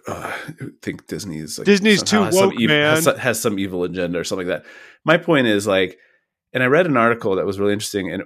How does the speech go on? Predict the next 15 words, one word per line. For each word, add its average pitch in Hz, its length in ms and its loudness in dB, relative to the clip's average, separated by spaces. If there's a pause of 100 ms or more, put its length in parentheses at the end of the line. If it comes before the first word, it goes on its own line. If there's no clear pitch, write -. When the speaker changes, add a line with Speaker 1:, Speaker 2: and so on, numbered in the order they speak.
Speaker 1:
and 110 140 -8
one 107 240 0
of 113 100 0
the 98 100 -2
people 95 380 -4
who 98 120 -4
worked 92 260 -2
on 82 100 -2
the 76 80 -6
film, 95 600 0 (220)
uh, 87 420 2 (420)
wa-, 107 160 -2
was 95 180 0
also, 87 400 2
uh, 71 120 -4